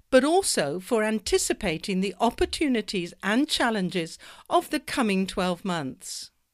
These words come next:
One of C three Centricity's traditions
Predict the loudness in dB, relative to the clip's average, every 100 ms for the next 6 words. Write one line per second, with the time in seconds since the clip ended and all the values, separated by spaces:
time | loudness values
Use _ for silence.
0 | _ _ _ _ _ -20 -20 -20 _ _
1 | -6 0 2 2 0 0 0 -2 -4 -4
2 | 0 -2 -2 -4 -6 -6 -4 -4 -4 -8
3 | -2 -2 0 -2 -2 -4 -8